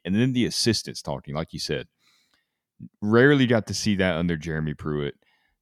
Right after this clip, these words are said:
The message from Tennessee was always coming from Pruitt, pretty much. And that was one of the things I did like about Butch Jones is he, his assistants spoke, you know, pretty much every week. And you just got to hear a different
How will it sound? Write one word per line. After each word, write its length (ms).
The 80
message 520
from 360
Tennessee 500
was 200
always 420
coming 320
from 300
Pruitt, 320
pretty 180
much. 380
And 400
that 80
was 120
one 100
of 80
the 80
things 280
I 60
did 220
like 180
about 280
Butch 240
Jones 440
is 260
he, 420
his 200
assistants 720
spoke, 640
you 120
know, 140
pretty 220
much 180
every 220
week. 440
And 120
you 80
just 240
got 200
to 80
hear 280
a 60
different 440